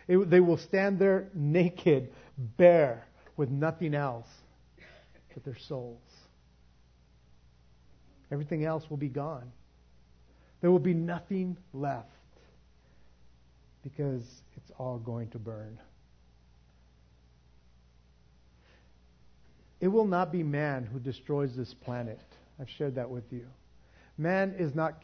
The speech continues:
capable of destroying this planet, as many environment-, environmentalists are teaching today. You see, man is not capable of doing that. Oh, we can mess up areas of this world. <laughs>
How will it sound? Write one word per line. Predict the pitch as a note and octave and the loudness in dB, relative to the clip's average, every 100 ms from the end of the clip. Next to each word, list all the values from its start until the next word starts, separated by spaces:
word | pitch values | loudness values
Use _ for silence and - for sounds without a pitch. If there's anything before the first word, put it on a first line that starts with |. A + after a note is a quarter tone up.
| - | -4
capable | F#3 F#3 E3 B2+ B2+ B2 - | -2 -2 -6 -6 -6 -6 -8
of | C3 | -6
destroying | C3+ - - - E3 D3+ C#3 | -6 -8 -14 -12 -6 -4 -4
this | C3 B2 | -6 -10
planet, | - C#3 B2+ B2 - | -12 -10 -8 -10 -10
as | C#3 B2 | -10 -8
many | C#3+ C#3+ C#3 | -6 -4 -4
environment-, | A#2+ C3 C3 B2 C3 C#3 - - - - | -4 -2 -2 -4 -6 -8 -14 -20 -16 -6
environmentalists | C#3 C3 B2 C#3+ C#3 C3+ C3+ C3+ C3+ B2 - - | -4 -4 0 0 0 0 -2 -4 -6 -6 -8 -10
are | B2+ - | -10 -8
teaching | E3 D3+ D3 - | -10 -8 -10 -8
today. | B2+ A2 C#3 B2 A#2 - - - _ _ - _ | -8 -4 -4 -4 -10 -20 -20 -20 _ _ -20 _
You | D3 | -8
see, | F#3 E3 | -4 -2
man | D#3 F3+ F3+ | -2 -2 -2
is | C#3 | -2
not | E3+ C#3+ | -6 -6
capable | - G#3 G#3 D3+ C3 C#3 | -6 -6 -4 -6 -4 -4
of | C3 A#2 | -4 -4
doing | E3 G3 A#2+ | -4 -4 -6
that. | A2 A2+ - - - - - - _ - - | -10 -16 -20 -20 -20 -20 -20 -20 _ -12 4
Oh, | A3 | 6
we | F3 A3+ | 6 4
can | A#3 E3 | 2 2
mess | D#3+ - | 0 2
up | E3 - - _ - E3 | 0 -2 -20 _ -10 -2
areas | F3 C#3 B2+ B2 - | 2 2 -2 -6 -8
of | C3 | -4
this | B2+ A#2 | -4 -4
world. | A#2+ B2 D#3 | -4 -2 -4
<laughs> | - | -2